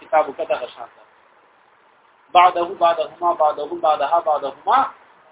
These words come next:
بعدک، بعدکما، بعدکم، بعدکی، بعدکما،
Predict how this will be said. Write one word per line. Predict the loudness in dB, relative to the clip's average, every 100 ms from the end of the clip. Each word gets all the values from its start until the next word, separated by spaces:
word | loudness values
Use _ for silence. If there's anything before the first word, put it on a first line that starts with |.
| -2
بعدک، | -2 -2 -8
بعدکما، | -2 -2 -2 -8 -4 -2
بعدکم، | 0 -2 -6 -4
بعدکی، | -2 -2 -4 -4
بعدکما، | -2 -2 -4 0 2 2